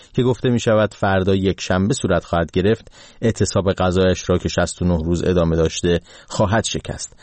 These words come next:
در روزهای گذشته برخی از افراد، از جمله سه نماینده تهران در مجلس و یک عضو شورای شهر، درخواست تجدید نظر در وضعیت آرش صادقی داشتند. در کنار آرش، آرش صادقی،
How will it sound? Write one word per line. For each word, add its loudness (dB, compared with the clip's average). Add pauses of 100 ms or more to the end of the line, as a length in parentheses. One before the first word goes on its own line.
(220)
در 2
روزهای 2
گذشته 2 (260)
برخی 0
از 2
افراد، 0
از 2
جمله 2
سه 0
نماینده 2
تهران 0
در 2
مجلس 0 (280)
و 2
یک 0
عضو 2
شورای 2
شهر، 0
درخواست 0 (460)
تجدید 2
نظر 2
در 0
وضعیت 0
آرش 2
صادقی 0
داشتند. -4 (320)
در 2
کنار 0
آرش، 2 (100)
آرش 2
صادقی، 2